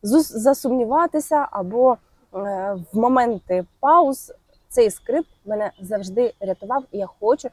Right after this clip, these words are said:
щоб ви ним теж користувалися. І так, почнемо з першого етапу. Він називається «Small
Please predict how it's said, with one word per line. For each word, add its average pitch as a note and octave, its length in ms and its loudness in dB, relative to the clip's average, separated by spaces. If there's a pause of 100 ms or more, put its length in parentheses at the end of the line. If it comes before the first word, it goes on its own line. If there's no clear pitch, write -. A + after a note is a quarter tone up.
(180)
щоб F#3+ 220 -6
ви A3+ 160 0
ним A#3 280 -4 (720)
теж B3 320 -2 (100)
користувалися. F#3 880 -6 (600)
І C4 60 -4
так, B3+ 160 0 (100)
почнемо D#4+ 420 0 (240)
з - 180 -12
першого C4 600 -4 (120)
етапу. - 360 -4 (340)
Він F4+ 180 0
називається B3+ 880 -2
«Small B3 600 -2